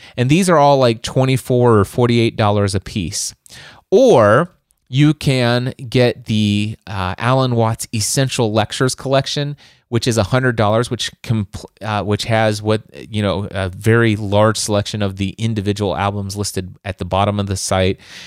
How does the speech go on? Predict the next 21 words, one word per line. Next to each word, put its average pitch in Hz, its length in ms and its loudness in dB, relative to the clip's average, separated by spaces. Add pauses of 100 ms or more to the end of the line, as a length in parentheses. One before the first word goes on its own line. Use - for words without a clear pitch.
(100)
There's 123 220 2
the 127 220 -2
Eastern 143 600 2
Wisdom 127 480 2
Collection, 151 580 -2
which 110 200 0
is, 98 420 0
uh, 80 220 -8
another 107 340 0
collection 107 500 -2
of 101 160 0
those, 107 280 2
a 107 60 0
different 104 420 -4
set 104 340 0
of, 101 220 -4 (420)
or 131 180 6
there's 131 240 2
the 127 160 0
extended 139 640 -2
seminars. 117 760 -2